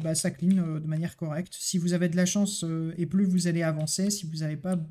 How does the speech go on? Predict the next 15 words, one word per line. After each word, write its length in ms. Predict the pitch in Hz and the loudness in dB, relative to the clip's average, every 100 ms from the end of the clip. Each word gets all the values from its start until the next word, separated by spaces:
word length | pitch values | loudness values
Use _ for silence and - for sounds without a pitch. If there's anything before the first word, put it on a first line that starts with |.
| - | -12
subi 240 | - 165 165 | -10 -6 -4
beaucoup 220 | 156 165 | -4 -4
de 60 | 156 | -2
dégâts, 280 | 156 156 | -2 -2
en 460 | 185 - - _ _ | -4 -6 -20 _ _
fait, 160 | 196 196 | -2 2
dès 120 | 196 | 2
que 60 | 185 | 6
vous 120 | 185 | 4
allez 120 | 185 175 | 6 4
dépasser 580 | 156 170 170 185 185 | 2 2 2 2 4
les, 300 | 196 165 151 156 _ _ _ | 4 4 2 -4 _ _ _
les 80 | 160 | -8
trente, 420 | 143 - 190 185 | -4 2 4 4
quarante, 600 | - 185 190 190 190 - | 2 2 4 2 0 -12